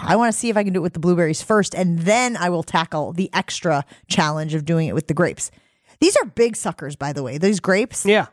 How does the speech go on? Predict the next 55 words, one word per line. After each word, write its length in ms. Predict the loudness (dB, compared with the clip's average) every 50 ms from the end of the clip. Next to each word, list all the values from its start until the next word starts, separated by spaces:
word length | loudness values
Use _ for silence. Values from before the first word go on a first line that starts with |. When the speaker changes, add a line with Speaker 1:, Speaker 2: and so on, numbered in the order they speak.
| _ _
Speaker 1:
They're 160 | 2 2 4
like 220 | 4 2 0 0 0
the 500 | 2 2 2 2 2 0 0 0 -2 -4
Speaker 2:
Silver 320 | -2 0 2 2 2 2
dollar, 300 | 2 2 2 2 2 2
yeah. 200 | 0 -2 -4 -4 -8
Speaker 1:
<laughs> 40 | _
Silver 540 | -4 -2 -2 -2 -4 -2 -2 -2 0 0 0
dollar. 500 | 2 2 2 2 2 0 -2 0 -2 -6 -4 -4 -6 -6 -6 -6 -8 -6 -4
They 380 | -2 0 2 4 4 2 2 -2
should 180 | -6 -6 -4 -4
be 100 | -4 -4
called 340 | 0 0 0 0 0 -2 -2
silver 340 | 0 0 0 0 0 -2 -2
dollar 380 | 0 0 2 2 0 -2 -4 -4
grapes. 340 | -6 -4 -4 -4 -4 -4 -4
They're 240 | -2 -2 -2 0 2
more, 320 | 2 2 4 2 0 -2 -8 -14 _ _ -2
uh, 400 | 2 2 4 4 2 0 0 -2 -2
accurate 460 | -2 -2 -2 -2 -4 -4 -4 -4 -4 -4
to 80 | -8
the 100 | -8 -4
size 260 | -2 0 0 0 0
of 80 | -2 -6
a 60 | -6
silver 320 | -2 0 0 0 2 2 2
dollar 300 | 2 2 2 2 0 -2 -8 -12 -4 -2
than 120 | 0 0
silver 300 | 2 2 2 2 4 2
dollar 240 | 2 2 2 0 0
pancakes. 680 | -2 -2 0 0 -2 -2 -2 0 0 0 -2 -4 -8 -12 -12 _ _ _ _ _ _ _ _ _ _ _ _ _ _ _ -2
Silver 280 | 0 2 2 2 2
dollar, 220 | 2 2 2 0 -2 -2
I 100 | -4 -6 -6
j-, 100 | -6 -8
you 140 | -8 -6 -4
know 80 | -4 -4
what? 100 | -2 -2
My 120 | 0 0
brain 280 | 0 2 2 0 2 0
is 120 | 0 -2
just 120 | -2 0 0
not 220 | 0 0 0 -2
playing 260 | -2 0 0 2 2 2
nicely 320 | 0 0 0 0 0 2
with 140 | 2 2 2
me 100 | 2 2
this 140 | 0 2 2
morning. 180 | 2 2 2 2
I 60 | 0
can't 280 | 0 2 0 0 2 0
think 140 | 0 0 0
of 80 | 0 0
anything 360 | 0 0 0 0 -2 -4 -4 -2
else. 380 | 0 0 0 0 -2 -6 -8 -8